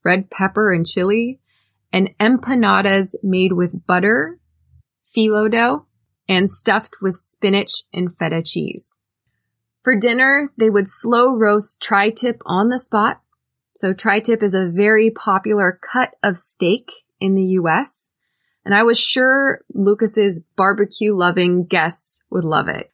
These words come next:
There would be chicken Jerusalem, which is chicken breast in a white cream sauce with artichokes and mushroom, as well as sides such as roasted vegetables, Greek salad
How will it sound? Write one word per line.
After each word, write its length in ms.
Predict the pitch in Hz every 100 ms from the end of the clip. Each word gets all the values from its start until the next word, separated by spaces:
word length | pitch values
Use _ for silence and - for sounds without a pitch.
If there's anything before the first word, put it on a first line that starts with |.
| -
There 120 | 180
would 160 | 196 185
be 160 | 185
chicken 400 | - 208 190 196
Jerusalem, 720 | 175 165 165 190 262 269 320 349 _ _ _ _ _
which 260 | - 185 180
is 300 | 180 170 -
chicken 380 | - 226 233 220
breast 420 | 214 214 214 -
in 140 | 185
a 100 | 175
white 340 | 165 180 185 -
cream 320 | - 202 208
sauce 500 | 208 214 196 202 -
with 180 | 175 - -
artichokes 1040 | 185 196 214 226 247 226 226 - - - - _ _ _ 175
and 180 | 170
mushroom, 600 | 170 196 - 254 262 320 381 _ _ _ _ _
as 200 | 185 180
well 200 | 185 185
as 180 | 180 -
sides 540 | 180 156 190 240 214 -
such 220 | - 180 185
as 160 | 170 -
roasted 600 | 180 190 202 - 208 180
vegetables, 760 | 185 - - 180 180 175 170 -
Greek 300 | 190 190 185
salad 600 | - 156 156 165 165